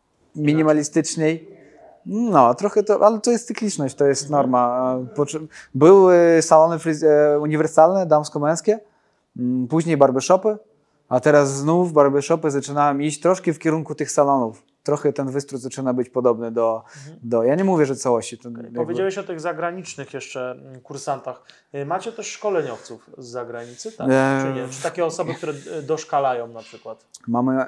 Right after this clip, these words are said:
Speaker 1: mamy znajome osoby, zaprzyjaźnione osoby, oczywiście gdzieś tam trzymamy kontakt między sobą.
Speaker 2: Mhm.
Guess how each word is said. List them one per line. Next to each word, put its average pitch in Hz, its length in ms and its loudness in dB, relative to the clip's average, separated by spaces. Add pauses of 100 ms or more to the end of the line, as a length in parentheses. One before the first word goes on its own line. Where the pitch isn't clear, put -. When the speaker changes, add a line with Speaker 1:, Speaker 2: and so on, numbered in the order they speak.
(140)
Speaker 1:
mamy 135 320 -2
znajome 131 540 0
osoby, 120 360 -4
zaprzyjaźnione 127 720 -4
osoby, 120 440 -2
oczywiście 123 400 -10
gdzieś 123 180 -12
tam 123 160 -4
trzymamy 127 340 -6
kontakt 127 320 -6
między 123 240 -10
sobą. 127 340 -2
Speaker 2:
Mhm. 151 200 -18